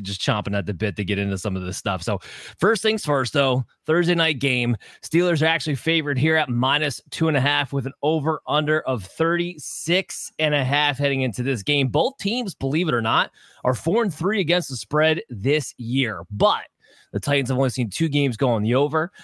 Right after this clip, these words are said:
The Steelers have only seen one game go on the over. I don't care that it's thirty-six and a half.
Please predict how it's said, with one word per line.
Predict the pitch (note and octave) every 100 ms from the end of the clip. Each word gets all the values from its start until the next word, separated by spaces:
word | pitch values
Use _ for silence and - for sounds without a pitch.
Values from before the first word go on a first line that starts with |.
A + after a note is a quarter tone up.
| -
The | G#2+
Steelers | - F3+ E3+
have |
only | C#3+ C#3
seen | F3 D#3
one | E3+ C4+ G#3+
game | A#2 F#2+ F#2
go | G#2
on | G#2
the | G#2
over. | G2+ G#2 F3 F#3+ _ _ _ -
I |
don't | A#2 B2
care | D3 C#3+
that | C#3
it's | B2+
thirty-six | C#3+ C#3 D3 C#3+
and |
a | C#3
half. | D#3 E3+